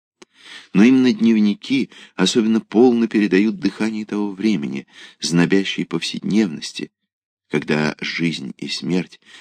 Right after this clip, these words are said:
сошлись предельно близко, склонились вместе с блокадником над его чуть теплой буржуйкой. Как ни странно, многие вели дневники. Некоторые по старой привычке,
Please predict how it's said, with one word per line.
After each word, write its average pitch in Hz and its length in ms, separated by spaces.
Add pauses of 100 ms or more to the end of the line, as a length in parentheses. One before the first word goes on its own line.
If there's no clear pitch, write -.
(100)
сошлись 92 460
предельно 87 560
близко, - 580 (240)
склонились 80 580
вместе 76 480
с 71 80
блокадником - 840 (260)
над 85 160
его 82 240
чуть - 420 (100)
теплой 82 540
буржуйкой. 69 960 (1600)
Как 104 220
ни 113 100
странно, 110 400
многие 92 500
вели 67 240
дневники. 67 580 (840)
Некоторые 113 480
по 101 120
старой 90 340
привычке, 78 680